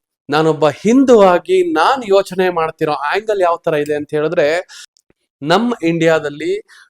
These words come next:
ಟೂ ತೌಸಂಡ್ ಲೆವೆನ್ ಸೆನ್ಸಸ್ ಪ್ರಕಾರ ಹಿಂದೂಸ್ ಇರೋದು ಎಪ್ಪತ್ತೊಂಬತ್ತು ಪರ್ಸೆಂಟ್. So, so ಇನ್ ಬಾಕಿಯವರು ಡಿವೈಡ್ ಆಗ್ತಾ ಹೋಗಿದ್ದಾರೆ. ಈಗ ಸ್ವಲ್ಪ ವೇರಿಯೇಷನ್ ಆಗಿರ್ಬೋದು, ಎರಡ್ ಸಾವಿರದ ಇಪ್ಪತ್ನಾಲ್ಕು ಆಯ್ತು, ಸೆನ್ಸಸ್ ಆಗಿಲ್ಲ.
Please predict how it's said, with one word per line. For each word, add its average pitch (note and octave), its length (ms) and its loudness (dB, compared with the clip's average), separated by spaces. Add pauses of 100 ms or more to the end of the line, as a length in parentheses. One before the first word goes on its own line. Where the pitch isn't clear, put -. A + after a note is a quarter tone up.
ಟೂ G3 100 2
ತೌಸಂಡ್ F#3 320 0
ಲೆವೆನ್ E3+ 240 0
ಸೆನ್ಸಸ್ F3 500 -4
ಪ್ರಕಾರ C#3 400 -6 (640)
ಹಿಂದೂಸ್ G#3 480 0
ಇರೋದು D#3 480 -2 (240)
ಎಪ್ಪತ್ತೊಂಬತ್ತು F#3+ 880 2
ಪರ್ಸೆಂಟ್. A#2+ 460 -4 (400)
So, G3+ 100 -2 (1000)
so F#3+ 160 6
ಇನ್ E3+ 160 0
ಬಾಕಿಯವರು A#3 840 2
ಡಿವೈಡ್ F#3 300 4
ಆಗ್ತಾ F3+ 280 0
ಹೋಗಿದ್ದಾರೆ. F3+ 340 2
ಈಗ G3 220 -2
ಸ್ವಲ್ಪ F#3+ 200 2
ವೇರಿಯೇಷನ್ G3 560 4
ಆಗಿರ್ಬೋದು, G3 460 0
ಎರಡ್ D#3 180 -6
ಸಾವಿರದ E3+ 200 0
ಇಪ್ಪತ್ನಾಲ್ಕು G3 640 0
ಆಯ್ತು, F3+ 220 0
ಸೆನ್ಸಸ್ F3+ 420 -2
ಆಗಿಲ್ಲ. D#3+ 360 0